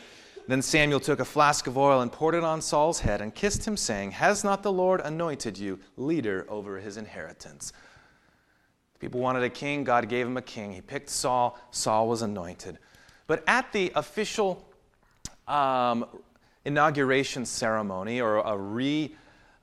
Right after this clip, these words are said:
um, inauguration ceremony in Samuel chapter twelve, we see that Samuel had some words to speak to the people. He had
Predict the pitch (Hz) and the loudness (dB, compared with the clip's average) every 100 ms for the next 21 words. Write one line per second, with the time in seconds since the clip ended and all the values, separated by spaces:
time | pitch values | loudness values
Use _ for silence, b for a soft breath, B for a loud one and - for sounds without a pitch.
0 | - 107 104 98 92 - 104 104 104 101 | -6 -2 0 0 -4 -8 -2 -2 -2 -2
1 | 98 - 110 98 - 107 110 110 120 170 | -2 -4 -8 -6 -4 -2 -2 -2 -2 -4
2 | - - _ _ _ _ _ _ b b | -6 -20 _ _ _ _ _ _ b b
3 | b b b - 110 107 101 - - - | b b b -8 -4 -2 -2 -4 -4 -2
4 | 117 110 107 104 107 - - 113 - 104 | 0 0 0 0 -2 -8 -2 -2 -2 -10
5 | - 151 143 117 139 - B B 156 - | -8 -2 2 4 2 -2 B B -4 -2
6 | 226 247 240 - 160 165 156 135 143 139 | -2 -2 -2 -4 -4 -2 -4 0 0 -2
7 | 143 117 107 110 110 101 - 104 - 110 | -6 -6 -2 0 0 -2 -8 -10 -10 -12
8 | 90 - 85 85 - 82 - 76 85 _ | -16 -16 -16 -18 -18 -20 -18 -20 -20 _
9 | _ _ _ _ _ _ _ _ _ _ | _ _ _ _ _ _ _ _ _ _
10 | _ _ 156 135 180 220 | _ _ -10 -2 4 4